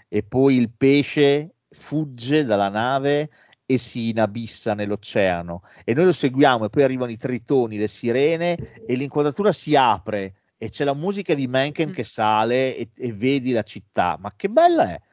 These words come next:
Speaker 1: Meraviglioso, meraviglioso, sono dei momenti spettacolari. E una cosa che fa da questo momento in poi la Disney spessissimo, c'è il gran finale, dove si riprende il tema principale del film
Speaker 2: Esatto.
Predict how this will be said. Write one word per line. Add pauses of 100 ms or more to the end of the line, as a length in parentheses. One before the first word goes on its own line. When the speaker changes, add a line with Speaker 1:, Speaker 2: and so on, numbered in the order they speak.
(200)
Speaker 1:
Meraviglioso, (160)
meraviglioso,
sono
dei
momenti (540)
spettacolari.
E
una
cosa
che
fa
da
questo
momento
in
poi
la
Disney
spessissimo, (400)
c'è
il
gran
finale,
dove
si
riprende
il
tema
principale
del
film
Speaker 2:
Esatto.